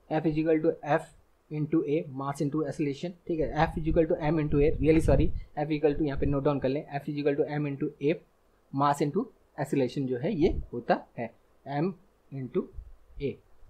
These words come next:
force equal to mass into acceleration।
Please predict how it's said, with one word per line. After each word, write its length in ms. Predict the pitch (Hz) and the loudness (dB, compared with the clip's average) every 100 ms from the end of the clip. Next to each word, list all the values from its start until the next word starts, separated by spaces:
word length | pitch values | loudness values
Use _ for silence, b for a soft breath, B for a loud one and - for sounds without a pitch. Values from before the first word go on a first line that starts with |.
| - - - - - - - - | -14 -12 -12 -6 -4 -2 0 4
force 240 | 160 156 | 4 4
equal 180 | 143 156 | 2 2
to 80 | 196 147 | 4 4
mass 200 | 139 147 | 2 0
into 180 | 131 214 - - 165 | -2 -2 -4 -4 0
acceleration। 480 | 147 139 117 110 | 0 0 -2 -4